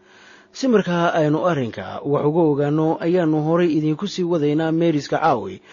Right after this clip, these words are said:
Waxaanan eegaynaa cutubka koowaad, aayadda koob iyo tobanaad, baalka saddex boqol shan iyo lixdan ee Axdiga Cusub, waxaana qoran sida tan, oo ah sida Injiilka ammaanta Ilaah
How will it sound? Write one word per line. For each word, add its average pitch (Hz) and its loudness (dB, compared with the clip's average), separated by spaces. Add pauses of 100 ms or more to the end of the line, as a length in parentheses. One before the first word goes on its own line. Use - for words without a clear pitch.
(260)
Waxaanan 208 4
eegaynaa 160 2
cutubka 160 -4
koowaad, 151 0 (100)
aayadda 147 0
koob 117 -10
iyo 107 -10
tobanaad, 107 -12 (360)
baalka 165 2
saddex 165 -2
boqol 151 0
shan 170 -2
iyo 156 0
lixdan 123 -4 (380)
ee 175 4
Axdiga 160 2
Cusub, 147 -2
waxaana 147 0
qoran 101 -8 (280)
sida 170 0
tan, - -14 (640)
oo 208 6
ah 160 -4
sida 175 -2
Injiilka 156 -4
ammaanta 156 -2
Ilaah 139 -4